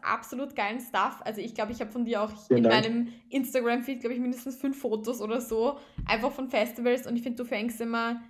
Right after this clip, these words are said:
Speaker 1: sehr unique Momente ein und weißt auch, wann du abdrücken musst. Und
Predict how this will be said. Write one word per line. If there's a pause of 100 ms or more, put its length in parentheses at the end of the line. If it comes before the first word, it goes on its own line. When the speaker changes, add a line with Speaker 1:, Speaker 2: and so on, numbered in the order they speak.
(200)
Speaker 1:
sehr
unique
Momente
ein
und
weißt
auch,
wann
du
abdrücken
musst. (500)
Und